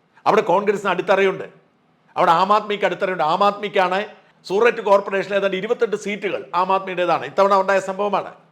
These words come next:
അപ്പൊ ഈ ഇരുപത്തെട്ട് പേരടക്കം ആം ആദ്മിയുടെയും കോൺഗ്രസിനും എത്രയോ നേതാക്കൾ അവിടെയുണ്ട്. അവരാരുമില്ലായിരുന്നു നോമിനേഷൻ ഒപ്പിട്ട് കൊടുക്കാൻ. ഇപ്പൊ പാർട്ടി ഗ്രാമം, കണ്ണൂരിലൊരു പാർട്ടി ഗ്രാമത്തിലാണ് നടക്കുന്നതെങ്കിൽ നമുക്ക് മനസ്സിലാക്കാം,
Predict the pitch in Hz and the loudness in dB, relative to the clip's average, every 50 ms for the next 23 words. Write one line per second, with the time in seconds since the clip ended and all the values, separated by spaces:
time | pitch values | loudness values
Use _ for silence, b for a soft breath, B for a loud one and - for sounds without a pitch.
0 | _ b b b 165 185 233 233 208 202 196 226 254 262 262 262 233 - 233 208 | _ b b b 2 2 2 2 0 0 0 2 2 4 4 4 4 4 4 4
1 | 196 196 196 185 - - - - 170 147 165 - - - _ _ b b b 127 | 4 4 4 4 0 0 0 0 -2 -2 -2 -10 -20 -20 _ _ b b b 2
2 | 160 262 208 269 285 - - 208 202 202 202 202 202 196 180 185 190 180 196 - | 4 6 6 6 4 4 0 -4 0 0 0 -2 -2 -4 -4 -4 -2 -2 -4 -4
3 | - 196 190 180 170 175 190 208 220 220 202 202 208 208 226 220 220 233 220 214 | -4 -8 -8 -8 -6 -4 0 0 0 0 0 0 2 2 2 2 4 2 0 2
4 | 214 208 202 175 180 175 196 247 269 240 202 208 214 220 208 196 180 180 175 175 | 2 0 0 2 4 4 6 6 6 6 6 6 4 2 0 -2 -2 0 0 0
5 | 170 165 160 165 160 165 - _ _ - 160 170 170 170 170 165 - - 156 - | -2 -4 -6 -8 -10 -10 -16 _ _ -4 -2 -2 0 0 -2 -4 -4 -4 -8 -8
6 | 131 123 123 110 98 - 107 95 - _ _ _ _ _ _ - 175 156 151 156 | -8 -12 -12 -14 -12 -14 -16 -18 -18 _ _ _ _ _ _ -6 -4 2 4 6
7 | 180 196 196 233 214 190 190 180 180 170 - 165 185 202 220 208 202 185 - - | 6 6 4 0 0 2 2 2 2 0 -6 -4 -2 -2 0 0 -2 -4 -2 0
8 | 170 185 185 185 208 190 190 180 170 170 151 165 160 160 156 160 156 151 156 156 | 0 0 0 -2 -4 0 0 0 -2 -2 -6 -6 -6 -6 -6 -6 -6 -6 -6 -6
9 | 160 170 165 156 151 156 170 175 175 180 185 180 175 143 165 147 120 107 - 110 | -8 -10 -12 -12 -12 -12 -12 -12 -10 -8 -8 -8 -8 -8 -8 -8 -8 -8 -10 -16
10 | 95 | -16